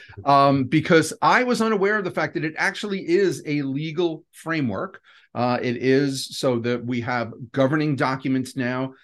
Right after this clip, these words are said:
Speaker 2: that, uh, set the rules and regulations around the way that the standard gets developed. It is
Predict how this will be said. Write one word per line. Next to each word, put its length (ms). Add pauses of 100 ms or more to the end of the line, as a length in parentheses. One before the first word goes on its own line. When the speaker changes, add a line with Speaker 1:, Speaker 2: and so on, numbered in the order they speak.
(180)
Speaker 2:
that, 560
uh, 300
set 340
the 80
rules 340
and 80
regulations 760
around 480
the 80
way 340
that 180
the 80
standard 520
gets 260
developed. 520 (300)
It 160
is 240